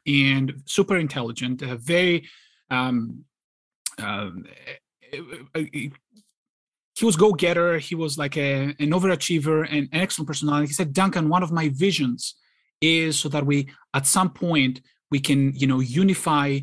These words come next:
the human race and we can find the good in all people." And I remember thinking to myself, you know,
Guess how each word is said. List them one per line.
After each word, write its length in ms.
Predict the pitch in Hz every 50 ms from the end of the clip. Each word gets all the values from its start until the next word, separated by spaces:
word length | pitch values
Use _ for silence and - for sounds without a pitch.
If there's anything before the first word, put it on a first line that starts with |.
| 135 - _ _ _ -
the 80 | 139
human 380 | 135 - - 190 185 175 175 160
race 560 | 147 143 135 135 131 131 131 131 - - - - _ _ _ _ -
and 100 | 143 147
we 80 | 143
can 140 | 139 151 139
find 340 | 139 - - 170 170 170 143
the 80 | 147 135
good 460 | 120 127 151 151 151 147 135 127 - - _ _ _ _ -
in 120 | 165 160 160
all 200 | - 165 180 147
people." 340 | - 151 127 - - - _ _ _ _ _ _ _ _ _ _ _ _ _ _ _
And 260 | 175 180 185 185 180 -
I 100 | 190 185
remember 340 | 180 190 208 254 254 233
thinking 320 | 196 - - 220 208 220 185
to 60 | 190
myself, 640 | 170 156 147 143 - - 143 127 123 120 - - - _ _ _ _ _ _ _ _ -
you 80 | 160
know, 340 | 156 151 143 139 131 - -